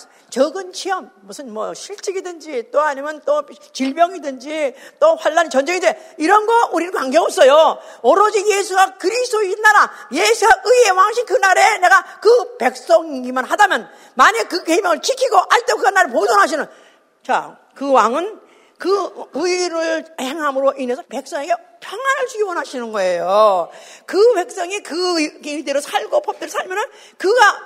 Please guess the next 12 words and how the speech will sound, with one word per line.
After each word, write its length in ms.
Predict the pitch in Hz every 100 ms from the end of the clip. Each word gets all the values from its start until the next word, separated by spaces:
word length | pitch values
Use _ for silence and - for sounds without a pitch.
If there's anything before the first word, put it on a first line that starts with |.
| -
자기의 440 | - - 330 392 381
이름을 240 | 381 370 403
총동원하고 600 | - 508 453 403 370 370
자기의 280 | 349 330 339
명예를 300 | 359 370 359
총동원해서 520 | - 523 415 330 - -
평안으로 460 | - 294 254 214 226
보장해 360 | - 214 190
주실 220 | 180 226 262
것입니다. 640 | 359 359 214 202 240 196 - - -
아멘, 240 | 285 359 381
할렐루야! 800 | 381 403 427 440 440 392 254